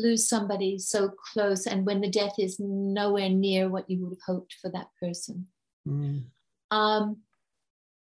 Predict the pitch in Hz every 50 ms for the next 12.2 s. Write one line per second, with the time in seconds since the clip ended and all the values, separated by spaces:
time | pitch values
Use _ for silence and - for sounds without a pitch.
0 | _ _ _ _ - 254 240 - - - 214 214 247 247 240 247 247 - 320 320
1 | 330 349 339 339 349 330 - - 320 302 247 - - - - - - _ 226 220
2 | 214 240 233 226 233 - 240 220 220 - 233 - - - 240 220 208 196 - 214
3 | 208 214 233 233 226 240 240 233 - 233 233 - - - 254 240 233 226 233 226
4 | - - _ _ _ _ _ _ _ - - - - - - - - - - -
5 | - 254 247 254 254 240 226 220 226 - - - 311 302 285 220 202 170 185 185
6 | - - 220 214 220 214 226 214 - - - 262 254 - 269 277 285 269 214 220
7 | 214 208 202 165 - - - - - - - _ _ _ _ _ _ _ _ -
8 | 160 170 180 180 185 190 370 370 370 381 370 349 285 262 226 320 339 370 381 349
9 | 285 233 196 190 185 - - - _ _ _ _ _ _ _ _ _ _ _ _
10 | _ - 302 294 - - - _ _ - - - 247 - - - _ _ - 285
11 | 277 214 220 247 247 311 - - - - 277 - - 226 233 233 233 233 - 190
12 | - - 160